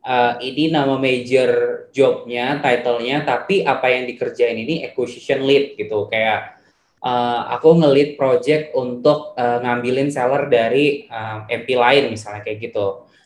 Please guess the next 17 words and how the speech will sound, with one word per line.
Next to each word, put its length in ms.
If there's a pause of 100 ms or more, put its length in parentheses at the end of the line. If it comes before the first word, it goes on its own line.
Di 60
sini 240
aku 400
tulis 400
nih, 320
aku 240
memonitor 880
sembilan 800
pekerja, 720 (480)
eh, 320
untuk 400
melakukan 480
kerjaan 480
itu. 320
Dan 320
aku 320
berhasil, 1200